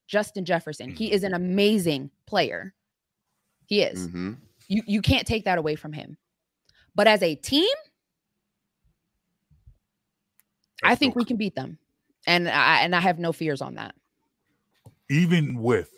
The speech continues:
Speaker 2: and, and, and this might be a bigger factor than Justin Jefferson, but how are you more concerned with the Jalen Reagor revenge game scenario? Jalen
Speaker 1: Listen.
Speaker 2: Reagor has vowed to come in and have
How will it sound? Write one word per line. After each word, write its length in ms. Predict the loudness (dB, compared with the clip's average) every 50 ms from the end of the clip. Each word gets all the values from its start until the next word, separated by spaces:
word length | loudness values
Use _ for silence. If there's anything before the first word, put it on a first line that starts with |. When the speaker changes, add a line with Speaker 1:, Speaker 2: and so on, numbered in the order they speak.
| -10 -2
Speaker 2:
and, 220 | 0 0 0 0 -4 -6
and, 300 | -6 -4 -4 -4 -8 -10 -8
and 180 | -8 -8 -6 -4
this 200 | -6 -6 -6 -4
might 220 | -4 -4 -4 -4 -6
be 240 | -6 -6 -4 -4
a 120 | -6 -8 -8 -8
bigger 360 | -6 -6 -6 -4 -4 -6 -6 -6
factor 720 | _ -6 -4 -4 -4 -6 _ -10 -10 -8 -8 -10 -12 -18 _ -16
than 240 | -14 -14 -12 -12 -14
Justin 420 | -10 -10 -10 -10 -12 -16 -20 -16
Jefferson, 520 | -10 -8 -8 -8 -8 -10 -16 -16 -20 -20 -20 _ _ _ -20 -20 -20 -12 _ 2
but 200 | 2 2 2 2 _ _ _ _ _ _ -10
how 300 | -2 2 4 4 4 2 _ _ _ _ _ _ _ _ _ -2 2
are 120 | 4 4
you 120 | 6 4 2
more 300 | 0 0 2 2 2 0
concerned 760 | 0 -6 -10 -10 -8 -4 -2 0 0 0 -2 -4 -6 -10 -14 _
with 220 | -8 -8 -8 -8 -8
the 100 | -10 -8
Jalen 460 | -4 -4 -4 -2 -4 -4 -6 -6 -6
Reagor 460 | -4 -2 -2 -2 -2 -4 -4 -6 -6 -6
revenge 580 | -8 -8 -6 -4 -2 -2 -2 -2 -4 -8 -12 -12
game 400 | -10 -10 -10 -10 -12 -14 -16 -20
scenario? 680 | -20 -18 -16 -12 -12 -10 -10 -10 -12 -14 -14 -16 -18 _ _ -20 -20 -20 -20 _ 0
Jalen 340 | 4 6 6 6 6 4 2
Speaker 1:
Listen. 320 | 4 6 6 6 4 4
Speaker 2:
Reagor 100 | 2 0
has 100 | 0 -2 0 4
vowed 340 | 6 8 8 8 6 4 -2
to 80 | -8
come 260 | -10 -6 -4 -2 0 0
in 220 | 0 0 -2 -4 -10 -16 -14 -10 -2 2
and 100 | 2 4 4
have 360 | 4 4 4 4 4 2 -2